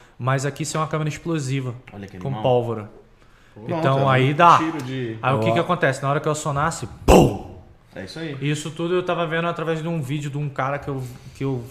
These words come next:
Speaker 1: vejo que ele, eu me esqueci o nome dele agora, mano. Mas os vídeos dele são sensacionais, que ele fez um bastão de beisebol, aonde o bastão de beisebol, quando ele tem um contato,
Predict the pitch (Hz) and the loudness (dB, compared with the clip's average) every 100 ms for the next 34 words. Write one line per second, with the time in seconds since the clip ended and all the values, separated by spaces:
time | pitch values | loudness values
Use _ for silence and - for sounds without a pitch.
0 | 117 127 156 123 120 131 127 131 131 123 | -6 -4 -2 -4 -8 -6 -6 -6 -6 -6
1 | 120 123 - 135 147 151 - 165 156 139 | -8 -12 -10 -10 -8 -12 -10 -8 -8 -6
2 | 139 131 131 127 131 120 - - - - | -6 -4 -4 -4 -6 -8 -14 -20 -20 -14
3 | 143 143 156 147 151 151 147 156 147 135 | -8 -6 -4 -6 -6 -6 -6 -8 -8 -8
4 | 147 - 151 131 - 143 - 151 151 160 | -10 -10 -8 -8 -6 -8 -6 -8 -6 -6
5 | 147 - 156 160 151 135 131 139 156 165 | -8 -8 -10 -10 -6 -4 -4 -6 -8 -10
6 | 175 - - - _ - - 139 139 139 | -10 -16 -20 -20 _ -20 -8 -4 -4 -6
7 | 156 143 147 139 - - 143 131 135 151 | -6 -6 -8 -10 -16 -20 -14 -10 -8 -8
8 | 143 135 135 147 143 139 135 160 185 - | -10 -10 -10 -10 -10 -10 -10 -10 -10 -10
9 | 139 147 165 175 135 | -10 -6 -6 -6 -10